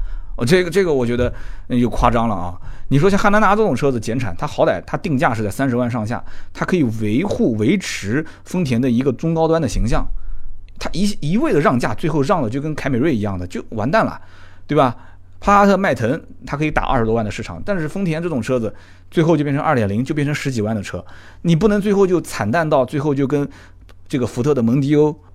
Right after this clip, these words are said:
就跟这种车一样，对吧？就最后变成就是十几万的车，那对不起，那这不是他想要的。但是你想往上走，也不是说你想走就能走的。所以上期节目为什么我讲说C H R这个车，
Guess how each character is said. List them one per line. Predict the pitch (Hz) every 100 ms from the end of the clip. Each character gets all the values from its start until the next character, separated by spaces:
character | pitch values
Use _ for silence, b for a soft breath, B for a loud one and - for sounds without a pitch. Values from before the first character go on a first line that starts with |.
| -
就 | 175
跟 | 196
这 | 247
种 | 226 110
车 | 110
一 | 98
样， | 101 92 b b b -
对 | 135
吧？ | 120 101
就 | 196
最 | 220
后 | 220
变 | 233 208
成 | 226
就 | 226
是 | 196
十 | - 196
几 | 175
万 | 202
的 | 165
车， | 139 131 -
那 | 175
对 | 147 131
不 |
起， | 110 - -
那 | 160 - b b b b
这 | -
不 | 123 135
是 |
他 | 143
想 | 151 95
要 | 110 104
的。 | 87 B B B -
但 | 196
是 | 175 185 - - - -
你 | 135 135 220
想 | - 113
往 | 101
上 | - 151
走， | 101 - - - -
也 | 120 104
不 | 151
是 | 143
说 | 170 147
你 | 104
想 | - 131
走 | 131
就 | 104
能 | 101 107
走 | - 57
的。 |
所 | -
以 | 165
上 | - 185
期 | 135
节 | 113
目 | 110 110
为 | 147
什 | 110
么 | 104
我 | 104
讲 | 95
说 |
C | 120 180
H | 180
R | 196 139
这 | 101
个 |
车， | - 95